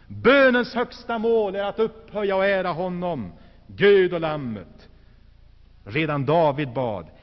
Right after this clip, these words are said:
"Min bön gäller inför dig såsom rökoffer, mina händers upplyftande såsom ett aftonoffer."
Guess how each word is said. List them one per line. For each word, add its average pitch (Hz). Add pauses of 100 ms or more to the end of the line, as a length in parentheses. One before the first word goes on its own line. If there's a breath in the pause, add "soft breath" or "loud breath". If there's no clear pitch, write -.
(100)
"Min 139
bön 165
gäller 175
inför 170
dig 147 (180 loud breath)
såsom 151
rökoffer, 156 (500 soft breath)
mina 160
händers 170
upplyftande 156 (180 loud breath)
såsom 151
ett 139
aftonoffer." 143